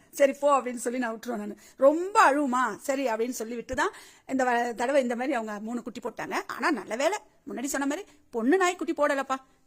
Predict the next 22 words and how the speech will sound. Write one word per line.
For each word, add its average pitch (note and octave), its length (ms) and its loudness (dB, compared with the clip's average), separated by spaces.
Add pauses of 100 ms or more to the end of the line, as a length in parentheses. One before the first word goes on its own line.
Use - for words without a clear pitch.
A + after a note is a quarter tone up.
மூணுமே E4 400 2
பையனா C#4+ 380 4
போட்டுட்டாங்களா, A#3 580 -2
அது G#3 240 -2
ஒரு C4+ 140 0
பெரிய A#3+ 320 -2 (600)
மன B3 220 -2
நிறைவு A#3+ 280 0
தான். B3 280 0
ஏண்டி C#4+ 320 0
தங்கம், C4+ 400 0 (540)
தங்க B3+ 240 0
பிள்ளை, A4+ 180 4 (680)
தங்கம், F#4 360 0 (320)
என்னது C4 240 2 (1000)
கீழே F4+ 120 4
இறங்க D#4+ 160 6
மாட்டே A#3 160 0
நீ? A3 160 -4 (420)
அப்படியே A#3+ 320 0 (120)
பார்த்துக்கிட்டே C#4+ 420 0
இருப்பியா, C#4 320 -2